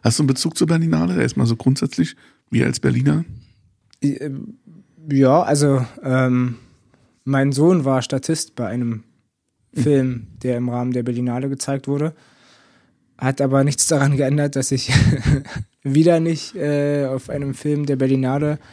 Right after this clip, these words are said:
Speaker 2: oder mir einen Film der Berlinale angesehen habe. Ähm, deswegen lebensweltlich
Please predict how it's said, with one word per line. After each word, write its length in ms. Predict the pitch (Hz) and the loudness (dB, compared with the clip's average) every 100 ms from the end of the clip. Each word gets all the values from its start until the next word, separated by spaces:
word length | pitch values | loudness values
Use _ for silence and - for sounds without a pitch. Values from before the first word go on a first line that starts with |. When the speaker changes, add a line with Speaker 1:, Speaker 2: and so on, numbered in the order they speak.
| - - - | -20 -20 -4
Speaker 2:
oder 120 | 131 | 0
mir 120 | 135 | 2
einen 100 | 127 | 2
Film 200 | 123 143 | 0 0
der 80 | 139 | 2
Berlinale 420 | 131 127 127 123 | 2 2 2 0
angesehen 460 | 107 156 160 165 156 | 0 2 2 2 2
habe. 360 | 160 160 165 175 _ _ _ _ _ _ - | 2 2 -2 -4 _ _ _ _ _ _ 0
Ähm, 360 | 135 127 131 127 | 2 4 2 2
deswegen 720 | 127 131 139 143 143 139 135 - _ _ _ _ _ _ _ _ _ _ _ _ _ | 0 4 4 4 4 4 0 -4 _ _ _ _ _ _ _ _ _ _ _ _ _
lebensweltlich 1080 | - 131 180 180 147 139 135 135 117 - - | 0 6 6 6 4 2 2 0 0 -10 -18